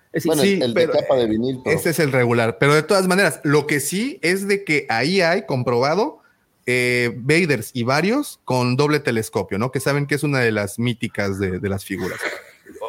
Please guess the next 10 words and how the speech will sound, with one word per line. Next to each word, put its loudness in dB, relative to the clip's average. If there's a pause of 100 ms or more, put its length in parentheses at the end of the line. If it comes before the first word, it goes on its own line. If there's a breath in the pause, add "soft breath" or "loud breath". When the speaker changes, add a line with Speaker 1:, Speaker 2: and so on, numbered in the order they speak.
(100)
Speaker 3:
Vader, 2
Luke 2
y 2
Obi-Wan, 0
hay 0
varios 0
con -2
esa -2
característica, -6
¿no? -4